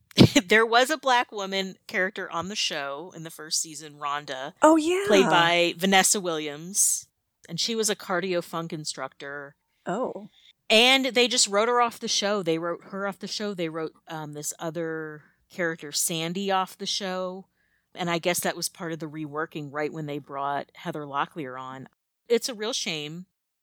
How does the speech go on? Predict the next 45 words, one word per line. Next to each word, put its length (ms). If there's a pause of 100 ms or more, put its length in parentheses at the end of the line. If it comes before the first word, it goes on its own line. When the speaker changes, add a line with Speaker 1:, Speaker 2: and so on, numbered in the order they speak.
(200)
Speaker 1:
for 160
many 240
reasons. 640
One 260
is 220
Rhonda 500
and 180
Matt 560
were 160
kind 240
of 80
like, 400 (320)
they 100
were 140
best 320
friends. 340
Of 100
course, 220
the 120
gay 180
guy 200
and 120
the 60
woman 200
of 120
color. 440 (280)
But 280 (300)
they 220
had 140
a 40
good 180
dynamic 500
going. 580
And 480 (180)
yeah, 300
I 80
guess 260
there 160
was 160
not 220
really 220
much 280
for 120
her 140
to 80